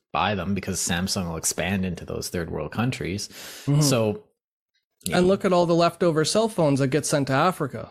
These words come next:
Speaker 2: All these people that could never afford a thousand dollar flagship phone, people are going through phones every two, three years now, and they're buying twelve hundred dollar phones every single two, every single time they do it.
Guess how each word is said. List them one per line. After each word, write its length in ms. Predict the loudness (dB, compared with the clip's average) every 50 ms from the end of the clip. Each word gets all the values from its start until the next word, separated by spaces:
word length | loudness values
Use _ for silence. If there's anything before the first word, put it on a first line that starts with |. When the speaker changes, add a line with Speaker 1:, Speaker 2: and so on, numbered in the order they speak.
| -4 0
Speaker 2:
All 160 | 2 4 4
these 180 | 4 4 2
people 300 | 2 0 0 2 2 2
that 100 | 2 2 2
could 160 | 2 2 4
never 300 | 4 4 4 4 4 4
afford 340 | 4 2 2 4 4 4 4
a 40 | 2
thousand 420 | 2 2 4 4 4 4 4 4
dollar 220 | 4 4 4 2 2
flagship 560 | 2 2 2 2 2 2 0 0 -2 -2 -2
phone, 460 | 0 2 2 2 2 0 -2 -4 -6 -2
people 300 | 0 0 2 4 4 4
are 80 | 4
going 260 | 4 4 4 4 4
through 180 | 2 2 0 2
phones 360 | 2 4 4 4 4 4 2
every 200 | 2 2 2 0
two, 220 | 0 2 2 0 2
three 260 | 2 2 2 4 4
years 300 | 4 4 4 4 2 2
now, 180 | 0 0 0 2
and 100 | 2 2
they're 60 | 4
buying 320 | 4 4 4 4 2 0
twelve 280 | 0 2 2 2 4 4
hundred 200 | 4 4 4 4
dollar 240 | 6 6 4 4 2
phones 360 | 2 2 2 4 4 4 2
every 220 | 2 2 2 0
single 260 | 2 2 2 2 2 0
two, 340 | 0 0 0 0 0 -2 -4 -4
every 240 | -2 0 0 0
single 240 | 0 0 0 0 0
time 200 | 0 0 2 2 2
they 80 | 2
do 180 | 4 4 2 2
it. 160 | 2 -2